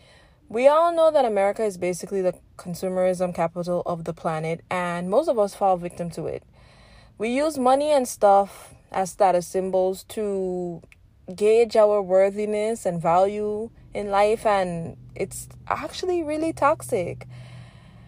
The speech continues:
We stress out for Christmas and Valentine's Day because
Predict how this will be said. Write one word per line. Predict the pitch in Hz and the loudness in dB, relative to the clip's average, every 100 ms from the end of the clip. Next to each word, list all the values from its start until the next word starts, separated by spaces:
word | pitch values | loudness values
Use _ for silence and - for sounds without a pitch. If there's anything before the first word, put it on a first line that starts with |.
| - - - - - | -20 -20 -20 -14 -10
We | 226 | -2
stress | - 262 302 | 2 4 6
out | 294 | 4
for | 311 | 2
Christmas | - 254 - 277 269 285 - - - | 0 -2 0 0 2 0 -2 -12 -6
and | 208 196 185 | -4 -2 0
Valentine's | 180 180 180 185 185 180 | 0 0 -2 -2 -2 0
Day | 190 190 | 2 2
because | 190 185 - 180 180 175 170 170 - | 0 -2 0 2 2 0 -2 -12 -20